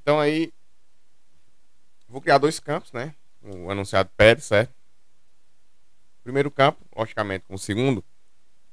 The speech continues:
ele vai ser do tipo input, que eu vou atribuir um, um I D pra ele, que eu vou chamar de R G.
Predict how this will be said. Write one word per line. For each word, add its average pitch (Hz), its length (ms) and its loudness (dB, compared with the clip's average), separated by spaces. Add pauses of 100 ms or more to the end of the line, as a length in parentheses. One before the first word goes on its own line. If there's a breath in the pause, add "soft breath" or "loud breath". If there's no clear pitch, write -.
(300)
ele 107 120 -10
vai 127 100 6
ser 131 100 -4
do 113 80 -12
tipo - 240 -10
input, 139 460 -4
que - 100 -6
eu 117 40 2
vou 127 60 10
atribuir 110 480 4
um, 98 540 0
um 98 80 8
I 101 60 8
D 98 100 2
pra 101 220 8
ele, 123 180 6
que - 100 -12
eu 98 40 -14
vou 107 60 -12
chamar 104 320 0
de 104 100 0
R 123 180 2
G. 110 340 6